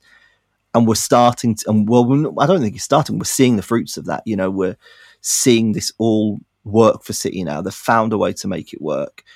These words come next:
And that comes from, you know, fixing a malaise in the dressing room with some players being unhappy. That comes with players being more comfortable in their positions. It comes with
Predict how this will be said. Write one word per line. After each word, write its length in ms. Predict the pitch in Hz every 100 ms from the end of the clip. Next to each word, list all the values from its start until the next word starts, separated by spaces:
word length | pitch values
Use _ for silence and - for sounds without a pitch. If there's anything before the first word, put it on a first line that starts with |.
| _ _ _ -
And 320 | 101 98 101
that 200 | 127 -
comes 280 | 117 110 -
from, 320 | 117 107 104
you 120 | 110
know, 80 | 107
fixing 800 | 107 135 - - 110 107 104 104 _ _ _
a 60 | 110
malaise 420 | 107 110 110 110
in 80 | 107
the 60 | 101
dressing 340 | 110 - 117
room 120 | 107
with 100 | 95
some 180 | - 104
players 260 | 117 104 101
being 220 | 104 95
unhappy. 540 | 107 135 - 151 156 - - - _ -
That 180 | 101 -
comes 480 | 107 104 104 101
with 400 | - 104 98 98 _ _ -
players 280 | 113 107
being 240 | 110 107 107
more 140 | 92
comfortable 460 | - 117 104 - 101
in 100 | 95
their 140 | 95
positions. 640 | - 95 120 - 139 139
It 120 | 127 -
comes 280 | 110 101
with 240 | 104 95